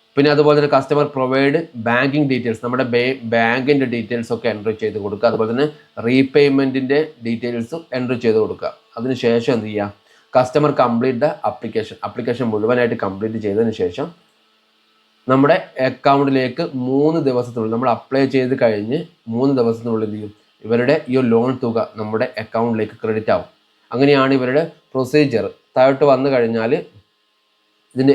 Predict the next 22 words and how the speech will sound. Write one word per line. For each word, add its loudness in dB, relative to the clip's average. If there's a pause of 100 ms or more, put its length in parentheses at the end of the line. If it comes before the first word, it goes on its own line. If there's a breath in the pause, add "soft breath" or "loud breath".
(120)
എലിജിബിലിറ്റി 2
എന്തൊക്കെയാണെന്ന് -2
നമുക്ക് -6
നോക്കാം. -4 (1160)
ഫസ്റ്റ് 2 (260)
നാഷണാലിറ്റിയാണ്, 2 (220)
ഇന്ത്യൻ 2
സിറ്റിസൺ 0
ആയിരിക്കണം 0
എന്നുള്ള 0 (220)
നിർബന്ധമുണ്ട്. 0 (120)
അതുപോലെ 0
തന്നെ 0 (360)
വാലിഡ്, 2 (420)
വാലിഡ് 4 (260)
ഐ 0 (180)
ഡി 4 (100)
പ്രൂഫ് -2 (200)
നിർബന്ധമാണ്. -8 (300)
പിന്നെ 0
അതുപോലെ 4
തന്നെ 2